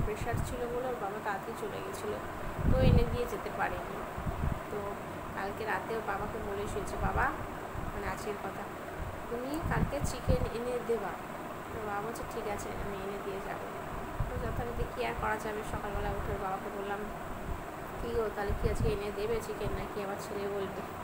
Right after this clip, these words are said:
বলছে, "না, না, এনে দিচ্ছে।" তো তারপর সে chicken টিকেন এনে দিল। আজকে সেজন্য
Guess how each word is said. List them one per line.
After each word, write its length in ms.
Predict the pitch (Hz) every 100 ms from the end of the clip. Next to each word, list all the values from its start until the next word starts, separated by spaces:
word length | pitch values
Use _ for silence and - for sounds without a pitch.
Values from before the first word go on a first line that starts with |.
| - - - -
বলছে, 180 | - 226
"না, 160 | 214 180
না, 100 | 185
এনে 240 | 190 185 185
দিচ্ছে।" 260 | - - - -
তো 40 | -
তারপর 200 | 214 196 214
সে 60 | 220 226
chicken 300 | - 208 214
টিকেন 220 | 220 208 208
এনে 220 | 190 196
দিল। 140 | 202 226 - - - - - - -
আজকে 200 | 208 233
সেজন্য 320 | 240 247 233